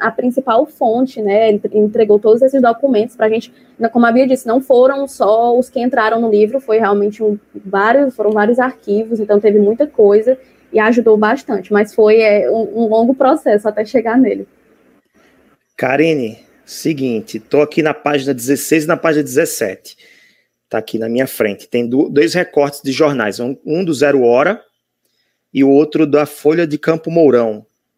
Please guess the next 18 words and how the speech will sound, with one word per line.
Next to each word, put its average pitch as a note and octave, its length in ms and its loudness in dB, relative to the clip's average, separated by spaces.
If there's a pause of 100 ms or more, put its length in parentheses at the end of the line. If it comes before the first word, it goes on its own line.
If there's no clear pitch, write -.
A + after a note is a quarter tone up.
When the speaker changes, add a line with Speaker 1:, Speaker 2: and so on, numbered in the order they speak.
(120)
Speaker 2:
todos D3 360 -2
de C#3+ 100 -2
mil D3 160 0
novecentos C3+ 560 -4
e C3+ 80 -6
setenta D3 800 -4
e D#3 160 0
um. A2 220 -6 (1000)
A B2+ 120 -6
primeira E3 340 2
diz D3+ 160 -6
o E3+ 60 -8
seguinte: D3 720 -4
"As A#2+ 200 -6
mulheres E3+ 520 -2
estão D3+ 260 -6
no D#3 100 -4
futebol", D#3+ 720 -4